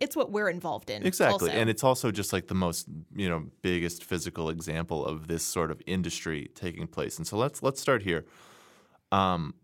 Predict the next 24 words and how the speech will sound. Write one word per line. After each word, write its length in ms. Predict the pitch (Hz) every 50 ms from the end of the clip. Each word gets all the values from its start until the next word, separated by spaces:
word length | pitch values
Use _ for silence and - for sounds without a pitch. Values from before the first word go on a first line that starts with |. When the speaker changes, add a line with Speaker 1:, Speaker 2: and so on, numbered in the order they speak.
| _ _ _ _ _ _ _ _ _ _ _ _ _ _
Speaker 2:
and 160 | 117 110 110
you 100 | 113 113
polled 380 | 113 - - 95 90 87 85 -
people 260 | - 76 - - 73
on 140 | 73 62 95
this 240 | - - - -
earlier 240 | 73 78 73 69 67
today. 220 | 73 - - 73 76
It'll 120 | 73 73
be 80 | 76 82
interesting. 340 | 82 85 - - 92 -
Speaker 1:
I 140 | - - 101
Speaker 2:
It'll 140 | 117 113 117
be 140 | 104 110 110
interesting 260 | 107 101 - 107 98
to 60 | 90 87
see 100 | - 95
what 80 | 78
people 240 | - - 85 - -
say 220 | - - 82 80
when 100 | 80 78
that's 220 | 78 76 78 - -
done. 240 | - 85 80 78 78
But, 260 | - 73 73 60